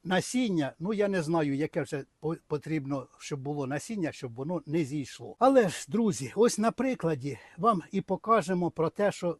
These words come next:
коли посіяне в одну землю і в іншу землю, і як сходить насіння. Ось дивіться, ось тут посіяно,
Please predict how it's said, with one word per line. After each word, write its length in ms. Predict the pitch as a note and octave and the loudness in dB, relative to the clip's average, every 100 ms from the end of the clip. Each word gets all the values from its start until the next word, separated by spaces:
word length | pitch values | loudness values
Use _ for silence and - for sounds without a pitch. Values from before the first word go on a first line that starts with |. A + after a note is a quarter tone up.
| - | -4
коли 300 | F#3+ G3+ G#3 | 2 8 8
посіяне 720 | - F3 - F#3+ F3+ E3 D#3 - | 8 -2 -2 0 2 4 2 0
в 80 | D#3+ | 0
одну 300 | F#3 D4 A#3 | 4 4 4
землю 480 | D#3 E3 D3 C#3+ D3 | 4 2 2 -2 -2
і 120 | G3+ | -4
в 60 | G#3+ | -2
іншу 420 | G3 D#3 - C#3 | -2 -4 -6 -10
землю, 460 | A#2+ C#3+ B2 A#2+ B2+ | -4 -4 -4 -8 -4
і 160 | D3+ D3+ | 0 4
як 320 | A#3+ - - _ | 4 2 -6 _
сходить 680 | - - G3 G3 E3 - - _ _ | -16 -4 2 2 2 -6 -14 _ _
насіння. 560 | D3+ D#3 - A#2 G2+ - _ - - - - _ _ | -6 -6 -6 -12 -14 -20 _ -20 -20 -20 -20 _ _
Ось 320 | A3+ A#3+ - - | -2 0 -4 -2
дивіться, 560 | G3+ E3 B2+ - B2 - _ | 0 2 0 -4 -14 -16 _
ось 300 | G3+ A#3 - - | 0 0 -2 -8
тут 200 | - C4+ - _ _ | 0 0 -2 _ _
посіяно, 640 | F3+ E3+ - A3 F#3+ F3 | 0 0 4 6 6 4